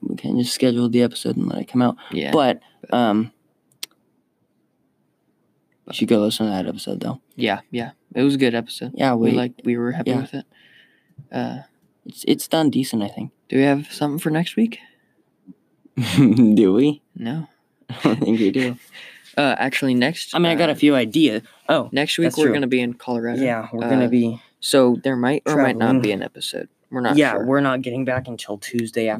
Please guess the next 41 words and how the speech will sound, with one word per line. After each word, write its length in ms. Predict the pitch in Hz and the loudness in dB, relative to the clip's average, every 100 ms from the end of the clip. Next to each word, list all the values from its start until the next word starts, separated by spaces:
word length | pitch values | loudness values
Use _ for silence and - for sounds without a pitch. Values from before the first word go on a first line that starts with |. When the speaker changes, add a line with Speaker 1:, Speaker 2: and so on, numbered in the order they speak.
| 123 131 123 | 2 4 4
Speaker 2:
will 140 | 120 | 2
Speaker 1:
afternoon. 60 | 120 | 4
Speaker 2:
either 240 | 127 127 | 4 4
record 480 | 123 - 135 131 123 _ - 131 | 0 0 0 2 0 _ -12 -4
one 480 | 113 117 113 123 120 | -2 0 -2 -6 -4
there 240 | 110 123 139 | 0 2 2
in 100 | 131 | -2
Colorado, 580 | - 135 127 135 147 160 - | -6 -4 -2 -2 -4 -8 -6
Speaker 1:
We'll, 360 | 104 110 107 - _ _ _ | -2 2 0 -2 _ _ _
Speaker 2:
um, 400 | 87 50 50 90 - | -4 -2 -4 -6 0
Speaker 1:
and 200 | 117 107 | 2 2
it'll 160 | 98 | 2
Speaker 2:
you'll 80 | 113 | 0
Speaker 1:
come 220 | 117 110 | 0 0
out 300 | 107 110 - | 2 0 -2
sometime 540 | - 110 104 113 101 104 | -2 0 0 -2 -2 -2
early 240 | 107 110 | 0 0
next 300 | 107 104 - | 0 -2 -4
week, 180 | 120 120 | -6 -6
Monday 220 | 107 107 110 | -4 0 2
or 80 | 107 | 2
Tuesday. 460 | 113 117 131 131 - _ _ _ | 0 0 0 0 -6 _ _ _
Speaker 2:
Or 880 | - 110 58 53 55 50 50 50 127 - _ _ | -2 2 2 2 0 0 -2 -4 -12 -18 _ _
Speaker 1:
Or 220 | 120 120 | 2 4
Speaker 2:
we'll 80 | 120 | 6
Speaker 1:
more 20 | |
Speaker 2:
take 120 | 120 120 113 | 6 4 4
a 40 | |
rain 180 | 110 101 | 4 2
Speaker 1:
likely, 140 | 123 | 2
Speaker 2:
check 140 | 117 110 | 2 0
for 100 | 107 | -2
that 180 | 92 - | -2 -4
week. 220 | - - | -12 -4
Speaker 1:
we'll 280 | 107 107 104 98 | -2 0 -2 -2
might 220 | 104 104 | -4 -4
take 140 | - 104 | -6 -2
another 240 | 107 107 | 0 0
week 180 | 110 117 | -2 -4
off. 160 | 110 - | -4 -4
Sorry, 540 | - 123 120 117 123 | -4 0 0 0 -4